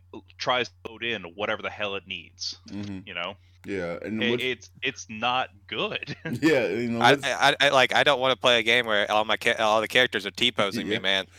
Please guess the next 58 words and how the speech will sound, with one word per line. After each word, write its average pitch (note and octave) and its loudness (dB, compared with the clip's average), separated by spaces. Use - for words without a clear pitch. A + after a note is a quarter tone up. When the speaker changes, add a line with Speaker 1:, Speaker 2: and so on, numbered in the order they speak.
Speaker 2:
Yeah, B2+ 0
I'm C3 0
Speaker 3:
Doesn't D#3 4
Speaker 2:
telling E3+ 4
Speaker 3:
seem B2+ 4
Speaker 2:
you, B2+ -4
Speaker 3:
fun. A#2+ 6
Speaker 2:
<laughs> - -20
I'm C3+ -2
telling D#3+ 2
you C#3 0
this, D3 -4
though, A2 -2
Fire, F#2+ -4
on, G2 -4
on G2+ -6
top A2+ -4
of G#2 -6
that, G#2+ -2
like, F2+ -4
me G2+ -6
and F#2 -10
St-, - -16
like, F2 -10
I F2+ -6
saw F2 -8
Stone F2 -8
yesterday, E2+ -6
and F#2 -6
we F2+ -4
were F2+ -8
talking, F#2 -6
like, D#2 -8
said, F2+ -8
"Bro, G#2+ -6
like, G2+ -4
this B2 -6
game G3 -6
is B2+ -4
cool F3+ -2
and D3 -8
whatnot, D#3 -4
but, B2 0
like, A2 0
whenever C#3 -4
a G#2 -2
crash G#2 0
happens, C#3+ -6
it's A2+ -6
like, A2 0
do A#2+ 0
I - 4
really E3 0
wanna D#3+ -2
start B2+ -8
this G#2+ -14
up D#2+ -6
again?" G#2+ -4